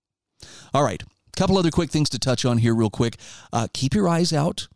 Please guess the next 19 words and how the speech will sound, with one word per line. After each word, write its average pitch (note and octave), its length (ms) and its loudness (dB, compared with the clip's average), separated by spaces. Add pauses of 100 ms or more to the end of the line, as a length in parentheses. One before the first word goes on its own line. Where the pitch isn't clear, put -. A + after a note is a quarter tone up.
(360)
for A2 160 0
a F#2+ 60 0
climate A#2+ 460 0
emergency C3+ 640 0
to C3+ 100 -4
be G#2+ 140 0
declared A2 460 0
here A2 260 2
as B2 160 -2
the F#2 80 -6
next G#2 260 -4
wave A#2 220 0
of A2+ 100 0
power B2 320 0
seeking C3+ 400 -2
seeks - 280 -2
to A#2+ 100 -4
surge C3+ 520 -2
forward. A#2+ 400 0